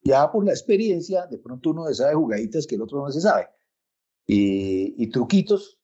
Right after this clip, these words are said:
de optimización que los otros no se saben, pero, pero hay que mantenerse en forma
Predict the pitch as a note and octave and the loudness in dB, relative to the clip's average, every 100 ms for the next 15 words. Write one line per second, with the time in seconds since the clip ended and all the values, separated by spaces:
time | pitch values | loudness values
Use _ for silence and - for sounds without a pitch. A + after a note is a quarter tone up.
0 | _ _ _ _ _ _ _ _ A2 A2+ | _ _ _ _ _ _ _ _ 0 2
1 | A#2 A#2+ A2 A#2 A#2+ C#3 C3+ D3 G#2 A2+ | 2 -4 -2 -4 -2 -6 -2 -4 -2 -6
2 | C#3+ C#3 B2+ C3+ E3+ G#2 E2+ - A2+ A2+ | -6 -6 -8 -4 -2 -2 -4 -2 0 0
3 | A2+ - _ _ _ _ A2+ A2 B2+ B2+ | -4 -8 _ _ _ _ 0 2 2 0
4 | D3 G#2+ - F#2+ F#2+ - A#2+ - B2 A#2 | -6 -6 -10 -12 -12 -8 -8 -4 -6 -6
5 | B2 - | -8 -12